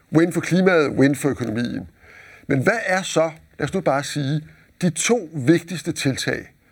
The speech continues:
som vi skal gøre, og vi er i den her forstand Europa og medlemslandene sammen, hvis vi skal pege hver især på to ting, hvor I tænker, det her er de allervigtigste tiltag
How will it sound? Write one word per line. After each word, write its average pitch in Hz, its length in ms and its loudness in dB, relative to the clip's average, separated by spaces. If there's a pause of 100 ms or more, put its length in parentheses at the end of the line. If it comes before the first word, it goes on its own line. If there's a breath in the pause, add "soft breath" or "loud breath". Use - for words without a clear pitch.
(400 soft breath)
som 135 380 -2 (200)
vi 139 240 4
skal 147 200 0
gøre, 113 400 0
og 123 200 -2
vi 208 220 6
er 143 160 4
i 131 60 -2
den 131 160 2
her 147 120 2
forstand 120 380 -2 (320 soft breath)
Europa 143 480 4
og 87 300 -4
medlemslandene 127 800 2 (300 soft breath)
sammen, 185 480 -2 (340 soft breath)
hvis 127 120 -2
vi 156 60 2
skal 160 140 -2
pege 165 400 -2
hver 180 260 0
især 165 300 -2 (100)
på 202 80 -4
to 202 320 -4
ting, 151 220 -2
hvor 143 80 -4
I 143 60 -4
tænker, 139 320 -2 (540 loud breath)
det 202 140 4
her 190 320 0
er 147 220 2 (320)
de 160 160 -2 (200)
allervigtigste 156 720 0
tiltag - 500 -2